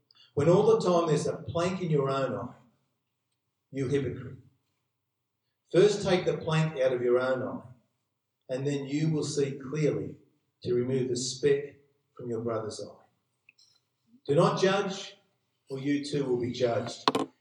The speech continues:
It's a phrase I'm sure that you and I have heard many, many times in discussions when defences come up. "Don't judge, or you too will be judged."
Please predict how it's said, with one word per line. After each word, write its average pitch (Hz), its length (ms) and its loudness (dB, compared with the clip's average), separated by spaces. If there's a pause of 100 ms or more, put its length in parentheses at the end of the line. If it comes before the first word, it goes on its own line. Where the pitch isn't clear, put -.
It's - 140 -10
a 156 100 0
phrase 202 380 4
I'm 175 200 4
sure 180 300 6
that 165 140 0
you 202 360 4
and 165 100 6
I 185 280 6
have 151 260 4
heard 165 500 6
many, 196 420 0
many 165 280 -2
times 156 480 -2
in 143 240 -10
discussions - 960 -6 (560)
when 156 140 2
defences 151 760 2
come 147 280 0
up. - 480 -6 (260)
"Don't 180 240 6
judge, 220 640 2 (160)
or 147 100 -2
you 190 240 2
too 220 160 4
will 202 140 6
be 165 140 4
judged." 180 520 2